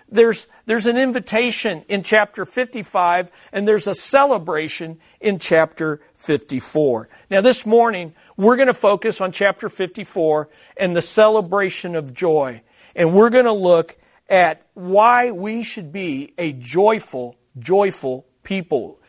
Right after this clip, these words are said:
if we have embraced the gospel. Now, pastor and author Ray Ortlund, uh, says Isaiah fifty-four one, shout for joy, is probably one of the most disobeyed command,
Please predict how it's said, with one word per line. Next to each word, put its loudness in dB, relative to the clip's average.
if -2
we 0
have 0
embraced -4
the -6
gospel. -4
Now, 2
pastor 0
and -4
author -2
Ray 2
Ortlund, 0
uh, 0
says 4
Isaiah 2
fifty-four 0
one, 0
shout 0
for -8
joy, 2
is 0
probably 2
one -2
of -4
the -8
most -8
disobeyed -4
command, -8